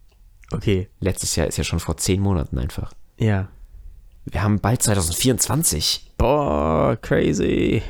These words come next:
Speaker 2: Das hat wirklich grad kurz gekickt. Also es ist ja wirklich sehr, sehr bald.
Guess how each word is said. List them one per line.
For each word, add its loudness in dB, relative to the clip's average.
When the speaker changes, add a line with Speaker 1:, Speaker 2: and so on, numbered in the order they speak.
Speaker 2:
Das 0
hat 2
wirklich 0
grad 0
kurz 0
gekickt. -4
Also -2
es 2
ist 2
ja 4
wirklich 0
sehr, 4
sehr -2
bald. -4